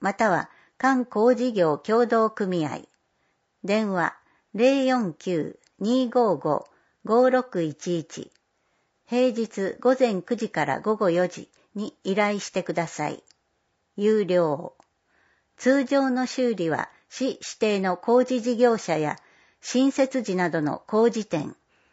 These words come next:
集合住宅は管理者へ連絡してください。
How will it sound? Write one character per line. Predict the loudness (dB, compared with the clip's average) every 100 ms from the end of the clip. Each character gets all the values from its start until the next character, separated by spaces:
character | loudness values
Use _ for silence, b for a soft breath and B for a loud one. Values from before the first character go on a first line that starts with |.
| _ _ _
集 | -2 0 2
合 | 4 4
住 | 4 -2 -2
宅 | -4 -4 -2
は | -2 -4 -10 -4
管 | 0 0
理 | 0
者 | -2 -2 -2
へ | -2
連 | -4 -2
絡 | -4 -4 -8
し | -6
て | -8
く | -8
だ | -10
さ | -10 -14
い。 | -16